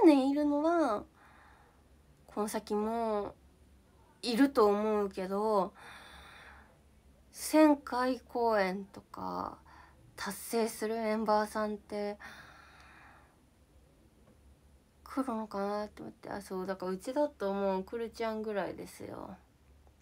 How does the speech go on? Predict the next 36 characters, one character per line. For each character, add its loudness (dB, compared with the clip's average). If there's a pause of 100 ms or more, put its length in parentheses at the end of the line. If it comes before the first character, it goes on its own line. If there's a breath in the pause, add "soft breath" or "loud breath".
(1500 loud breath)
あ、 -12
く -4
る -2
ち -10
ゃ -4
ん -4
な -4
ら -8
可 -10
能 -6
性 -6
あ -2
る -8
な -10
っ -12
て -20
思 -16
っ -16
て。 -20 (920)
だ -10
っ -14
て 0
く 6
る 10
ち 2
ゃ 4
ん 2
ま 6
だ 6 (1120 soft breath)
十 -8 (180)
九 10
の 4
代 -12
で -14
し -10
ょ？ -6